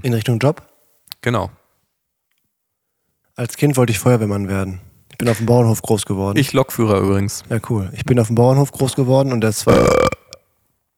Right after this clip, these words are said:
Speaker 1: das war kein richtiger Bauernhof mehr, sondern also nicht so mit, äh,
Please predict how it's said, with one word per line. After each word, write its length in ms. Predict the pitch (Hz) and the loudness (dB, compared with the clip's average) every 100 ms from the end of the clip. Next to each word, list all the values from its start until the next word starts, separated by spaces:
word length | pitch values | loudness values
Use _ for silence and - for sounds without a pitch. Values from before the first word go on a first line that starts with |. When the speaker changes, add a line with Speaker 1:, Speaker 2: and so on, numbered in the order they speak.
| _ - - - - - | _ -20 -20 -20 -20 -10
Speaker 1:
das 140 | - 120 | -2 2
war 120 | 120 | 2
kein 180 | 135 120 | 4 2
richtiger 260 | 123 127 | 4 2
Bauernhof 460 | 110 113 131 131 - | 4 4 4 2 2
mehr, 220 | 131 127 | 2 4
sondern 300 | 113 110 107 | 2 0 0
also 180 | 110 107 | 0 0
nicht 200 | 110 107 | 0 0
so 100 | 110 | 0
mit, 280 | 107 95 - | -2 -4 -6
äh, 340 | 101 98 95 | -4 -4 -6